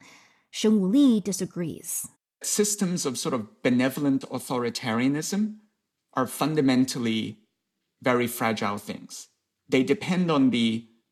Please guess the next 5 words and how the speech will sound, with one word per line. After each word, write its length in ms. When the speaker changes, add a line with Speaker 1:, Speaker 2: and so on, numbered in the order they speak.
Speaker 2:
forbearance 840
of 280
whoever 360
wields 360
power 500